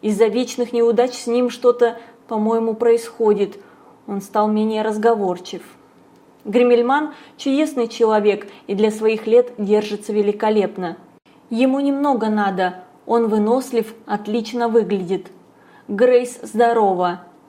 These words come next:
я чувствую себя хорошо. Неплохо бы подстрелить ещё одну антилопу. От сырого мяса мы испытываем головные боли и головокружение. Не хватает соли.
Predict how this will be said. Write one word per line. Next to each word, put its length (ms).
я 300
чувствую 480
себя 320
хорошо. 680
Неплохо 500
бы 140
подстрелить 680
ещё 360
одну 260
антилопу. 840
От 200
сырого 360
мяса 360
мы 200
испытываем 640
головные 560
боли 540
и 100
головокружение. 1040
Не 100
хватает 580
соли. 480